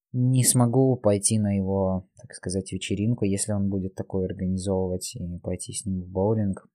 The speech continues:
Просто потому, что мы пошли по разным путям развития, и мне сложно найти общий язык с ним. Это две разные группы. Хоть и казалось нас тридцать человек в классе, ну, правда, не все бывают в школе,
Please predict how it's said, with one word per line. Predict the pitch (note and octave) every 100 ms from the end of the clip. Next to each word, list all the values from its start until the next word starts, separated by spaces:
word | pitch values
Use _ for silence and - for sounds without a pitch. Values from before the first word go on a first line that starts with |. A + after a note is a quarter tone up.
| _ _
Просто | - -
потому, | G2+ G2 G#2
что | G#2+ G2+
мы | G2 F#2
пошли | F#2+ - F#2+
по | F#2+
разным | F#2+ F#2 F#2+
путям | F#2 G2 G2 F2+
развития, | F2+ F#2+ G2+ -
и | F#2 F2+ F2+ - _ _ _
мне | A2 A2
сложно | G#2 A2 G#2 G2+
найти | G2 G2 - F#2+
общий | F2+ - -
язык | F#2+ F#2 G2
с | -
ним. | F#2+ F2+ F#2 _ _ _
Это | - G#2 G2+ G2+ G2 F#2+ G2 _
две | G#2+ C3 C3
разные | A2+ G#2 G2
группы. | G#2 A#2+ - F#2 - _ _
Хоть | - A2
и | -
казалось | A#2 A2 A#2 G#2+ -
нас | G#2+ G#2 -
тридцать | G#2+ B2+ -
человек | - A2+ A2+ C3+ -
в |
классе, | - C#3+ C3 - G2+ F#2+ _ _
ну, | A2 G#2
правда, | - F#2+ F2
не | F2
все | G2 -
бывают | F#2+ F#2+ F#2+ -
в |
школе, | - C#3+ D3+ F#2+